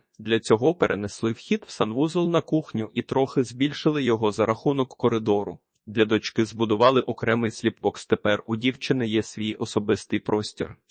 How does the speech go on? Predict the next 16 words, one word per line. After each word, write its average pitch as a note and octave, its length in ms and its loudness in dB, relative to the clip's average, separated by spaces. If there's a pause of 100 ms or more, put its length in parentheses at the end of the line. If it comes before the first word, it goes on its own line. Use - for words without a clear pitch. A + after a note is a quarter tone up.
Через A#2+ 360 0
невеликий C3 500 2
бюджет A2 440 0
довелося G#2+ 480 2
відмовитися A2+ 720 -2
від G2+ 200 -2
приєднання G#2 640 0
лоджії D3+ 460 0
до A2 160 2
житлового G2+ 600 -2
простору. A2 640 -2 (220)
Зате A2 340 2
таке - 320 2
планування A#2 680 0
легко A#2 360 -2
узгодити. G#2 800 -2